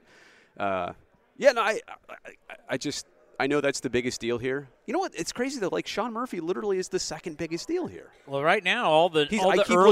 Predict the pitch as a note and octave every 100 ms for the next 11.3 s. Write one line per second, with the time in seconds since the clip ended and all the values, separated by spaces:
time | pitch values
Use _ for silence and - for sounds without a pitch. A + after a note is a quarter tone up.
0 | G3+ F#3 F3 F#3+ A3 - E3+ D3 C3 C3
1 | C3 A#2+ D#3+ D#3 D3 D3+ G3+ G#2+ E2 D#3
2 | F3 F3 F3+ F3+ D#3+ F#3 F3 C#3 C3 -
3 | F3 E3+ E3 D3+ - D#3 A#2+ F#2+ G2 _
4 | _ _ A#2 G2+ G2 - A2 D#3 D#3+ D#3+
5 | F3+ - - - - B2+ D#3 D#3 D#3 D3
6 | D3+ D3+ D3+ D3+ D3+ D#3+ _ _ D3 D3+
7 | F3 - C#3+ E3 F#3 A2 - - _ _
8 | _ C3 - G#2 - - E3 F3 G#2+ G#2
9 | - F#2+ F#2 G2 - - - F2 F2+ F2
10 | _ G2+ A2 G#2+ F#2+ B2 D3 A2+ - F#2+
11 | F#2+ A2 B2